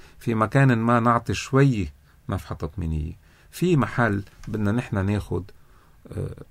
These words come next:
بده كل مواطن يحسبها، مش بس حساب حاله، بده يحسب حساب وطنه هو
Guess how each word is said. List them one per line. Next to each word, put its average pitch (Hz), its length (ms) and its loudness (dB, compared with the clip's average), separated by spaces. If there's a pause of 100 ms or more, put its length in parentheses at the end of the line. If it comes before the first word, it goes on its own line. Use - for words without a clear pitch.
(280)
بده 95 460 -2
كل 147 240 6
مواطن 98 580 0
يحسبها، 95 420 -4
مش 113 200 -2
بس - 480 -2 (240)
حساب 92 400 -4
حاله، 82 360 -4
بده 101 200 -6
يحسب - 280 -10
حساب 95 340 -4
وطنه 98 320 -2
هو 85 160 -2